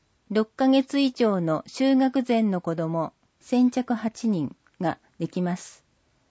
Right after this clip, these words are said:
申し込み時に予約してください。持ち物、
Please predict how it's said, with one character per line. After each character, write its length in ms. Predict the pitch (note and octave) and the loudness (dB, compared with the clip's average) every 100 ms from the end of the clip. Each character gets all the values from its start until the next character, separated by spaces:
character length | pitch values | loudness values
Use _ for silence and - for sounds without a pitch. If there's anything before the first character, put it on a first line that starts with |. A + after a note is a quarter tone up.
| _ - | _ 0
申 180 | B3 C#4 | 2 2
し 100 | - | 2
込 140 | C#4 | 4
み 140 | C#4 | 6
時 140 | C4+ A3+ | 6 2
に 220 | F3+ - | 0 -2
予 100 | E3 | 0
約 280 | G3+ G#3+ A#3+ | 0 0 -4
し 80 | - | -4
て 140 | A3+ | -6
く 100 | A3 | -2
だ 140 | G#3+ | -2
さ 180 | G#3 G#3 | -2 -2
い。 140 | F3 - _ _ _ _ _ _ _ _ _ _ - | -4 -8 _ _ _ _ _ _ _ _ _ _ -6
持 100 | G3+ | -4
ち 160 | - | 2
物、 400 | B3+ B3+ G#3+ D3 | 4 4 2 -2